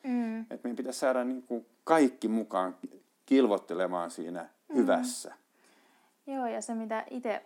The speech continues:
Speaker 1: paljon ajattelen, niin on se, että annettaisipa sijaa tuolla mediassakin, niinku, enemmän niille hyville jutuille myös. Että nyt me ollaan tunnistettu nää, nää, missä on menty pieleen ja niitä on lähdetty korjaamaan, niin nyt olisi kiva sitten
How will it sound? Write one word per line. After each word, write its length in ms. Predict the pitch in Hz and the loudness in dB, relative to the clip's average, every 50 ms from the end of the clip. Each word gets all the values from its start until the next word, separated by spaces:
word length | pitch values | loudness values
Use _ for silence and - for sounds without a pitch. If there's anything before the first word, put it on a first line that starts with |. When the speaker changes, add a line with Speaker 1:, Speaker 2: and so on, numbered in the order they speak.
| _ | _
Speaker 1:
paljon 280 | - 202 196 202 208 - | -6 -4 -4 -2 -2 -2
ajattelen, 640 | 202 196 196 196 196 - - 196 190 190 190 190 190 | -2 -2 -2 -4 -4 -6 -8 -6 -6 -6 -6 -6 -8
niin 120 | 190 190 | -8 -10
on 120 | 190 196 | -10 -10
se, 320 | 190 - 220 208 196 190 190 | -8 -6 -4 -2 -2 -2 -4
että 320 | 190 190 _ 190 196 202 - | -6 -8 _ -4 -4 -4 -4
annettaisipa 640 | - 208 202 202 202 202 - 208 208 208 - - 208 | -6 -6 -6 -6 -6 -4 -4 -4 -4 -4 -6 -8 -6
sijaa 480 | 202 - - 240 233 220 190 185 185 185 | -6 -4 -4 -2 -2 0 0 0 -2 -4
tuolla 260 | - 202 196 196 196 | -4 -4 -6 -4 -4
mediassakin, 920 | 208 208 214 196 196 185 180 185 185 - - - 180 - - 180 180 180 | -4 -4 -2 -2 0 -2 -2 -2 -4 -6 -8 -8 -8 -10 -10 -10 -10 -10
niinku, 300 | 180 180 180 185 196 190 - - | -10 -10 -10 -10 -10 -10 -6 -4
enemmän 460 | 226 220 208 196 185 180 180 185 185 | -4 -4 -4 -4 -6 -10 -10 -10 -10
niille 240 | 190 190 196 196 196 | -10 -10 -10 -6 -4
hyville 380 | 247 247 214 220 202 185 170 170 | -4 -2 -2 -2 -4 -4 -6 -6
jutuille 600 | 175 180 185 190 185 190 196 202 - 214 214 214 | -8 -8 -8 -8 -8 -8 -8 -6 -6 -6 -8 -8
myös. 440 | 196 190 196 196 185 - 208 - 214 | -8 -8 -8 -8 -8 -8 -8 -8 -10
Että 200 | - - - 202 | -12 -12 -10 -8
nyt 200 | 208 220 214 214 | -6 -6 -6 -6
me 80 | 208 | -8
ollaan 200 | 185 185 190 190 | -6 -6 -6 -6
tunnistettu 640 | 208 220 220 220 214 202 202 208 - 180 185 - 185 185 | -6 -4 -4 -4 -4 -6 -6 -8 -12 -12 -12 -12 -10 -10
nää, 280 | 180 180 180 180 185 180 _ _ _ _ _ - - - - _ _ | -8 -8 -8 -8 -8 -10 _ _ _ _ _ -20 -20 -20 -20 _ _
nää, 180 | 202 185 190 190 | -8 -6 -6 -6
missä 300 | 190 190 185 - 196 190 | -6 -6 -4 -4 -2 -2
on 60 | 185 | -4
menty 240 | 185 185 190 196 196 | -4 -6 -8 -8 -10
pieleen 600 | - - 247 240 226 214 190 180 180 180 180 180 | -6 -4 -2 0 2 2 2 0 0 -2 -2 -2
ja 60 | 180 | -4
niitä 280 | 185 185 185 185 185 180 | -4 -6 -6 -4 -4 -4
on 80 | 185 | -4
lähdetty 280 | 185 190 190 185 - 190 | -4 -6 -6 -6 -8 -8
korjaamaan, 800 | 190 - - 220 214 208 190 175 180 185 185 180 185 185 185 185 | -6 -4 -2 0 0 0 0 -2 -2 -4 -4 -6 -6 -8 -8 -8
niin 200 | 190 190 190 190 | -8 -8 -8 -8
nyt 180 | 208 208 - | -8 -8 -6
olisi 180 | 202 190 190 - | -6 -6 -6 -8
kiva 280 | - 220 220 196 185 180 | -8 -8 -6 -6 -6 -6
sitten 300 | 190 185 - - 180 | -8 -12 -14 -16 -18